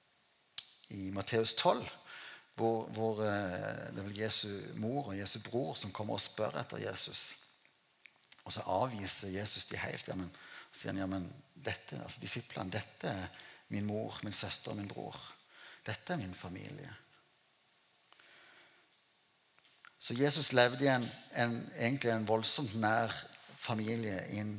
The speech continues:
relasjon. Og han var jo også utrolig tydelig på sin, sitt utfokus. Han var opptatt med å nå ut med budskapet. Han talte til folk, han sendte ut disiplene.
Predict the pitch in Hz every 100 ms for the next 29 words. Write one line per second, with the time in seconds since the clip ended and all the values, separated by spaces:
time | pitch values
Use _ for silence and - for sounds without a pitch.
0 | 104 101 92 - 110 104 92 - - -
1 | - - - - - - - 165 170 156
2 | 156 147 135 139 - - - 143 - 131
3 | 147 165 135 - 120 123 139 - 113 131
4 | 123 107 - - - - 139 131 147 170
5 | - 120 - - - - - - - -
6 | - _ _ _ - - - - 110 117
7 | 120 - 151 143 - 123 110 117 123 117
8 | 123 147 143 123 113 113 - 143 131 107
9 | 113 - 117 113 113 139 127 - 117 120
10 | - 101 - 110 110 113 127 117 - 117
11 | - 139 139 117